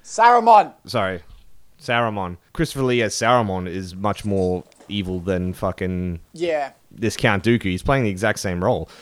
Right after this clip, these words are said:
Speaker 2: And Peter <laughs> Jackson did all this so much
Speaker 1: Much
Speaker 2: better.
Speaker 1: better. Yeah. I mean, like, so, like, I don't know. He's just, there's nothing to him. He's not bad. I like Count Dooku when I watch it. Like, I shouldn't. And I like him. I'm like,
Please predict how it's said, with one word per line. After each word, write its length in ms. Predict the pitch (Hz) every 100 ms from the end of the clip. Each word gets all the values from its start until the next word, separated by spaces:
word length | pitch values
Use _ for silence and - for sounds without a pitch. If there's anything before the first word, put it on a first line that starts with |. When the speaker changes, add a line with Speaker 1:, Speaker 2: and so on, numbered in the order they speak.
| - -
Speaker 2:
And 440 | 110 107 95 - _ _ _ _ -
Peter 200 | 147 117
<laughs> 120 | -
Jackson 540 | - - - 98 95 - -
did 180 | 120 101
all 260 | 120 113
this 340 | 110 101 - - _
so 280 | - - 123
much 260 | 123 120
Speaker 1:
Much 80 | -
Speaker 2:
better. 200 | 123 107
Speaker 1:
better. 240 | 107 - -
Yeah. 200 | 143 123 - _ - - - - 208
I 60 |
mean, 140 | 214 226
like, 240 | 226 214
so, 340 | - 233 226 - - - 226
like, 320 | 220 220 - - - - -
I 140 | 208
don't 100 | 202
know. 140 | 208 185
He's 240 | 190 170
just, 280 | 233 - 185
there's 160 | 196
nothing 300 | 190 214 202
to 140 | - 254
him. 80 | 294
He's 100 | 160
not 180 | 220 -
bad. 300 | 147 180 - - -
I 160 | 427 392
like 300 | 175 233 -
Count 240 | 254 254
Dooku 280 | 226 240 285
when 140 | 262
I 60 | 269
watch 260 | 254 262 302
it. 140 | 302
Like, 160 | 214 185
I 60 |
shouldn't. 440 | - - 175 277 - _ _
And 100 | 196
I 80 | 175
like 320 | 156 147 170
him. 120 | 226 247
I'm 80 |
like, 180 | 175 139